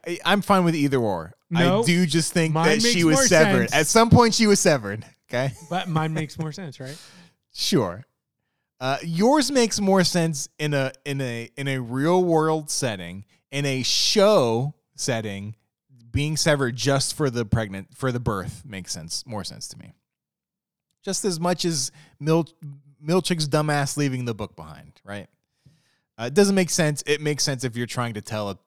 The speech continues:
Speaker 2: I think it's
Speaker 1: story for a
Speaker 2: purposeful.
Speaker 1: T V
Speaker 2: Again,
Speaker 1: show.
Speaker 2: we don't know how it all ties up,
Speaker 1: Mm-hmm.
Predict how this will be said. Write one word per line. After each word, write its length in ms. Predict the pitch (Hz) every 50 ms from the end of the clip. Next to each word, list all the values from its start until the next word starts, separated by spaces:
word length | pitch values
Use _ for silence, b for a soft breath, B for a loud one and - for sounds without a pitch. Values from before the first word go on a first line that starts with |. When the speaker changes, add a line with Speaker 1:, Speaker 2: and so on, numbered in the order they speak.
| -
Speaker 2:
I 180 | 160 160 175 180
think 200 | 175 208 196 196
it's 100 | 202 151
Speaker 1:
story 340 | - - 139 120 107 - 110
for 100 | 104 101
a 20 |
Speaker 2:
purposeful. 80 | 98 -
Speaker 1:
T 60 | 107
V 40 | - 175
Speaker 2:
Again, 180 | 185 226 233 226
Speaker 1:
show. 60 | 196
Speaker 2:
we 100 | 175 170
don't 340 | 143 165 165 180 208 202 190
know 300 | 196 208 214 220 220 202
how 220 | 165 185 202 202
it 80 | 202 196 -
all 640 | - 170 156 165 180 190 196 202 202 202 208 202 185
ties 440 | - - 190 202 196 208 202 175 170
up, 400 | 220 214 196 170 151 143 - _
Speaker 1:
Mm-hmm. 100 | -